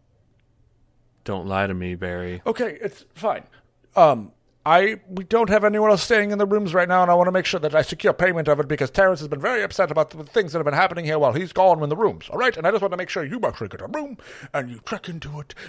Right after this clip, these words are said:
Speaker 2: and everything goes fine. So just
Speaker 1: He gives you five gold.
Speaker 2: <sighs> Thank you. Um, so yes, the rooms are very private 'cause there's nobody else staying here right now. Okay?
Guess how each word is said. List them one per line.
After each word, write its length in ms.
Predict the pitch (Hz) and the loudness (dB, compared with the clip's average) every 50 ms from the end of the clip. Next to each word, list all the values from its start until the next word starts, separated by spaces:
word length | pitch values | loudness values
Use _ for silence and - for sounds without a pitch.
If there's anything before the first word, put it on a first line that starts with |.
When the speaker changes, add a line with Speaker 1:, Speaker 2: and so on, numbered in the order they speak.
| - | -18
Speaker 2:
and 120 | 101 98 104 | -16 -16 -12
everything 600 | - 139 147 147 151 147 127 - 143 131 135 127 | -10 -8 -8 -8 -8 -8 -8 -8 -8 -8 -8 -10
goes 520 | - 104 101 101 98 95 92 - - - _ _ _ _ _ | -12 -16 -16 -16 -16 -18 -18 -18 -18 -20 _ _ _ _ _
fine. 300 | _ - - - - - _ _ _ _ _ _ _ _ _ _ _ _ _ _ - - - - - _ _ _ _ _ _ _ _ _ _ _ _ _ _ _ _ _ _ _ _ _ _ _ _ _ _ _ _ _ _ _ _ _ _ _ _ _ _ _ _ _ _ _ _ _ | _ -18 -18 -18 -18 -20 _ _ _ _ _ _ _ _ _ _ _ _ _ _ -20 -20 -20 -20 -20 _ _ _ _ _ _ _ _ _ _ _ _ _ _ _ _ _ _ _ _ _ _ _ _ _ _ _ _ _ _ _ _ _ _ _ _ _ _ _ _ _ _ _ _ _
So 220 | - - 247 233 220 | -10 -8 -6 -6 -6
just 300 | 208 247 - - - - | -6 -8 -10 -10 -14 -16
Speaker 1:
He 80 | - 120 | -10 -8
gives 180 | 113 107 95 107 | -8 -8 -6 -8
you 60 | 92 | -8
five 280 | - - 87 85 85 87 | -6 -6 -6 -6 -8 -8
gold. 240 | - 90 85 - - - - - - - | -8 -8 -6 -6 -8 -10 -12 -14 -16 -18
Speaker 2:
<sighs> 300 | - - _ _ _ - | -20 -20 _ _ _ -20
Thank 180 | 180 - - | -20 -18 -20
you. 80 | - - _ _ _ _ _ _ _ _ - | -20 -20 _ _ _ _ _ _ _ _ -6
Um, 320 | 147 147 143 135 123 104 _ _ _ _ _ _ | -4 -4 -4 -4 -8 -14 _ _ _ _ _ _
so 120 | - - 277 | -16 -14 -10
yes, 300 | 285 302 277 - - - | -6 -6 -6 -6 -6 -10
the 80 | 269 | -10
rooms 180 | 277 285 254 240 | -6 -6 -4 -4
are 40 | 247 | -2
very 200 | 277 302 277 262 | 0 0 0 0
private 320 | - 220 214 180 170 160 | 0 -2 -2 -2 -2 -6
'cause 120 | - 202 190 | -8 -8 -8
there's 120 | 208 170 | -8 -4
nobody 260 | 226 294 294 277 262 254 | -4 -4 -2 -2 0 0
else 160 | 240 165 - | 0 0 0
staying 240 | - 185 135 110 104 | -2 -2 -2 -2 -6
here 120 | 107 98 | -10 -10
right 220 | 90 98 107 110 | -10 -10 -10 -10
now. 160 | 113 104 - - _ _ _ _ _ - | -10 -12 -14 -16 _ _ _ _ _ -8
Okay? 220 | 196 185 233 226 | -6 -4 -2 -4